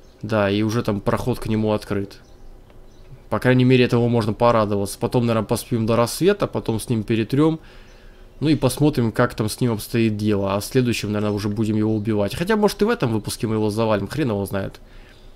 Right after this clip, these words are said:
А вдруг нам этот огненный дракон дастся просто? Потому что я сначала думал, что нам каменный дракон дастся куда тяжелее, чем болотный. А видите, оказалось наоборот.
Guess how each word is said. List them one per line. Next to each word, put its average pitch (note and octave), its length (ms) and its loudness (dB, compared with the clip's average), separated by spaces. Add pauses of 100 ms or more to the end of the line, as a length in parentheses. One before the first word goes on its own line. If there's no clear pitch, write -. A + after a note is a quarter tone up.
(1120)
А A2+ 140 2
вдруг C#3 220 2
нам B2 120 6
этот A#2 140 2
огненный A#2 280 2
дракон A#2 400 2
дастся A2 300 0
просто? A2 400 -2
Потому C3+ 240 0
что C3 140 -2
я D3 100 4
сначала C#3+ 380 4
думал, C#3 160 6
что - 140 -2
нам C3+ 120 4
каменный C#3 360 6
дракон B2 360 2
дастся A2+ 300 0
куда A#2 240 0
тяжелее, A#2 360 0
чем A#2 260 -2
болотный. A2+ 480 2
А G#2 100 2
видите, A#2+ 280 0
оказалось G#2+ 440 -2
наоборот. G#2+ 540 0